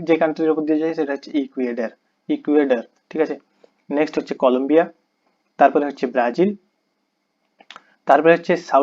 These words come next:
টম and প্রিন্সিপাল, থাইল্যান্ড, তারপরে হচ্ছে Republic of Congo, গাবন,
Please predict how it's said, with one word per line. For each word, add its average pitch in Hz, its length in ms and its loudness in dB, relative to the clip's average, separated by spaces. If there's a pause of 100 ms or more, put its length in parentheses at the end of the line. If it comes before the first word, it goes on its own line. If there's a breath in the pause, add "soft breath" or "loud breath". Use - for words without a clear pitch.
টম 156 200 4
and 147 140 0
প্রিন্সিপাল, 147 440 -2 (800)
থাইল্যান্ড, 123 380 0 (640)
তারপরে 139 360 0
হচ্ছে 143 240 -8 (1700)
Republic 131 520 4
of 113 60 -8 (100)
Congo, 147 340 -2 (960)
গাবন, 147 460 2